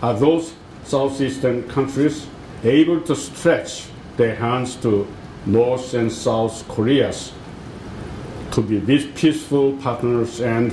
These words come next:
regional neighborhood? Seventh, uh, this is the internal problem of South Korea. You might have heard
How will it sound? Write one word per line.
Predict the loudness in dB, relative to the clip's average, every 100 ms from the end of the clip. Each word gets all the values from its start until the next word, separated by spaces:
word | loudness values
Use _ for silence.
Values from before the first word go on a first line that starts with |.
| -4 -6
regional | 2 2 4 2 2 0 -4 -2
neighborhood? | 0 2 0 -4 -8 -12 -16 -16 -16 -14 -14 -14 -12 -12 -10 -12 -12 -12 -10 -10 -10 -4
Seventh, | 2 2 2 -8 -10 -16 -18 -18 -16 -14 -14 -12 -12 -12 -12 -12 -12 -12 -12 -12 -10 -8 -2
uh, | -2 0 -2 -4 -8 -12 -14 -16 -14 -14 -12 -12 -12 -12 -12 -12 -12 -12 -12 -2
this | 2 2 2
is | 2 2 0
the | -2 -2
internal | 0 0 0 0 0 0 0 -2 -6 -14 -16 -16 -14 -8
problem | 2 4 4 0 -2 -2 -4
of | 0 0 0 -4
South | -2 0 -2 -4
Korea. | -2 -2 -4 -10 -16 -16 -14 -14 -12 -14 -12 -12 -10 -10 -10 -10 -10 -10 -6 2
You | 4
might | 6 2 0
have | 0 2 2 0 0
heard | 2 4 2